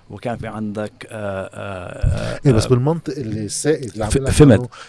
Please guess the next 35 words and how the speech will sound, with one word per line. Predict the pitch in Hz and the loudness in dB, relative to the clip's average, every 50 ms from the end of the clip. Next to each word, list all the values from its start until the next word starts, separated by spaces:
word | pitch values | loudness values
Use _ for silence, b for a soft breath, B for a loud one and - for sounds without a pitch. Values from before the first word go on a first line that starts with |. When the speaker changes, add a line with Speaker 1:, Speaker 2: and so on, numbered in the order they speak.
| B B 147 | B B -4
Speaker 2:
هو | 156 160 175 | -2 0 0
إقرار | 147 156 165 - - - 151 151 151 160 175 196 196 180 160 139 127 | 0 -2 -4 -8 -2 2 4 4 4 4 2 2 2 2 0 -2 -2
فرنسي | - - 135 131 139 147 147 135 - - 131 | -4 -4 -2 -2 -2 -4 -4 -4 -4 -4 -2
بواقع | 113 127 123 117 127 139 143 135 - - 127 107 110 | -2 0 2 4 4 4 4 2 2 0 -2 0 0
موجود. | 107 110 110 110 104 101 110 107 | 2 2 2 2 2 2 2 0
Speaker 1:
فهمت، | 98 - - 160 185 127 - | 2 6 8 10 10 10 8
Speaker 2:
شو؟ | 113 | 6
Speaker 1:
فهمت. | - - - - - - 151 120 95 - - | 0 -8 -8 0 2 4 4 4 4 2 0
بس | - 120 117 | 2 2 2
إذا | 135 120 139 139 156 | 4 4 4 6 6
هذا | 170 147 135 | 6 4 4
الإقرار | - - - - 131 139 147 143 123 113 107 101 | 2 2 -2 0 2 4 4 4 4 2 0 0
بواقع | 101 107 107 113 139 151 151 147 - 101 | 0 0 0 2 0 0 -2 -2 -4 -4
لبناني، | 107 101 104 107 117 120 117 113 104 98 | -4 -2 -2 -2 0 0 2 2 2 0
ليش | 101 104 113 135 151 151 - - - | 2 2 4 4 4 4 2 -2 -4
نفس | 120 - - | -6 -4 -6
الشيء | 123 - - 127 | -6 -4 -2 -2
ما | 113 117 110 | 0 0 -2
صار | - - 117 117 117 | -2 -2 0 0 0
مثلا | 110 107 101 - - 110 107 104 | 0 0 -2 -2 -2 -2 0 0
بالعراق | 98 98 85 - 107 110 110 107 - - | 0 0 0 2 2 4 4 2 2 -2
أو | 107 104 | -2 -2
بسوريا | 104 104 - - 107 104 101 95 | -2 -2 -2 0 2 2 2 2
أو | 98 98 | 2 0
بفلسطين؟ | 92 - - 110 104 101 - - - 104 92 87 - - | -2 -2 0 0 2 2 2 2 2 2 2 2 0 0
Speaker 2:
رغم | 123 139 139 139 | 2 4 4 4
إنه | 135 127 | 6 6
عندهم | 135 147 147 139 117 | 4 4 4 4 4
تعددية | - 120 113 120 113 123 135 139 131 | 4 4 4 4 6 6 6 8 8
Speaker 1:
أكيد | 120 104 117 | 6 8 8
Speaker 2:
كمان. | - 127 101 | 8 6 6
Speaker 1:
في | - - 156 151 | 4 2 2 4
تعددية | - 143 147 143 143 147 170 175 160 123 | 4 4 2 2 2 4 6 6 6 6
بالمشرق | 110 110 123 131 127 - 110 | 6 4 4 4 2 2 2
العربي، | 110 107 110 123 120 95 - - - | 2 2 4 4 2 2 0 -2 -8